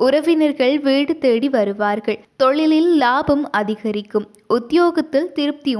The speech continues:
உண்டாகும். புதிய அத்தியாயம் தொடங்கும் நாள். மகரம், சந்திராஷ்டமம் இருப்பதால் சில விமர்சகர்கள் கேலி பேச்சிற்கும் ஆளாவீர்கள். குடும்பத்தில் சிறு வார்த்தைகள் கூட பெரிய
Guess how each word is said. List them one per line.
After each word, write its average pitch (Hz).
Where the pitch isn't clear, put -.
உண்டாகும். 208
புதிய 349
அத்தியாயம் 240
தொடங்கும் 202
நாள். 202
மகரம், 254
சந்திராஷ்டமம் 349
இருப்பதால் 247
சில 339
விமர்சகர்கள் 302
கேலி 311
பேச்சிற்கும் 269
ஆளாவீர்கள். 208
குடும்பத்தில் 302
சிறு 294
வார்த்தைகள் 262
கூட 233
பெரிய 330